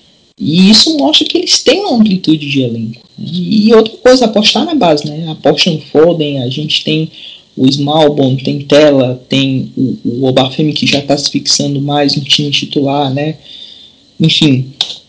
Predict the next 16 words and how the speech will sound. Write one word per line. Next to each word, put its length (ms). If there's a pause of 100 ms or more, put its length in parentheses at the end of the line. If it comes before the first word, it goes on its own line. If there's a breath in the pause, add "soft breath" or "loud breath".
tem 200
os 120
que 120
vão 200
retornar 480
de 140
empréstimo, 1000
que 160
talvez 480
a 40
gente 220
possa 280
aproveitar, 800
talvez 420
ele, 240
Onusi, 920